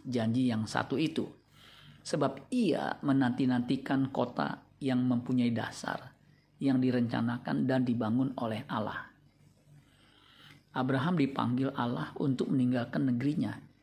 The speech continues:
yaitu suatu wilayah yang punya peradaban yang modern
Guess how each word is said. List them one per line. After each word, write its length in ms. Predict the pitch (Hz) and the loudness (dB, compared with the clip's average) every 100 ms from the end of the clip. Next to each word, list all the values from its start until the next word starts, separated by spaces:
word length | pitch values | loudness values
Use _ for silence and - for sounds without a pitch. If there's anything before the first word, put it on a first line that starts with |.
| _ _ _ | _ _ _
yaitu 240 | 127 113 165 | -4 -2 -2
suatu 400 | - 123 120 123 | 0 0 0 0
wilayah 400 | 120 113 123 135 | 2 2 0 0
yang 320 | 143 120 117 | 0 0 0
punya 320 | 127 123 120 | 0 2 0
peradaban 640 | - 127 117 120 - 139 123 | -2 0 0 -4 -2 0 0
yang 160 | 113 | 0
modern 640 | 113 117 113 131 123 110 | 0 0 0 0 -2 -4